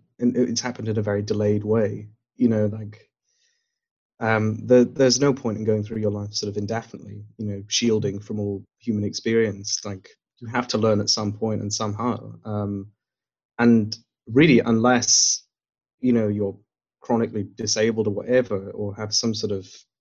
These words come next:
like, no one can run from it, you know, like, we are continually growing, we are continually developing, and,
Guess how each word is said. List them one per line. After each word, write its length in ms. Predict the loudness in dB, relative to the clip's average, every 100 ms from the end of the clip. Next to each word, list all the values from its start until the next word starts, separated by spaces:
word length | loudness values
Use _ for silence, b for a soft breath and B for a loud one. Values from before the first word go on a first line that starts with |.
| _ _ _ _ _ _ _ _ _ _ 0
like, 260 | 2 2 4
no 160 | 6
one 140 | 8 6
can 200 | 4 0
run 180 | 2 0
from 260 | -4 -12
it, 200 | -14 -20 _ _
you 100 | -4
know, 160 | -2
like, 280 | -2 -4 -4
we 80 | 0
are 80 | 0
continually 600 | 0 -4 0 2 2 0
growing, 480 | 0 2 0 -4 -6
we 100 | -6
are 40 |
continually 500 | -8 -2 0 2 0
developing, 600 | -4 -6 -8 -6 -6 -6
and, 360 | -6 -8 -8